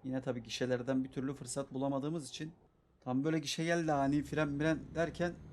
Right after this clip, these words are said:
ortalık karıştı. Kaçak geçmeye çalıştım. Arabanın arkasından direkt yapıştırayım diye. Onu da yemediler yani. Hemen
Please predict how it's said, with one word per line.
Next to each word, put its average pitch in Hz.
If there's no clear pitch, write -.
ortalık 131
karıştı. 139
Kaçak 135
geçmeye 143
çalıştım. 143
Arabanın 127
arkasından 123
direkt 117
yapıştırayım 120
diye. 139
Onu 127
da 127
yemediler 117
yani. 113
Hemen 120